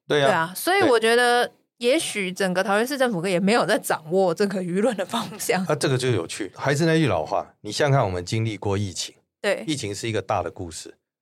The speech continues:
Speaker 1: 它一样有这样的情绪跟过程。狒狒的事情，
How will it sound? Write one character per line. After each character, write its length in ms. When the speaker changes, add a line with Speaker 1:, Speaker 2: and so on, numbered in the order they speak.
Speaker 1:
它 180
一 160
样 160
有 140
这 140
样 140
的 80
情 260
绪 180
跟 200
过 200
程。 160
狒 160
狒 160
的 100
事 180
情， 220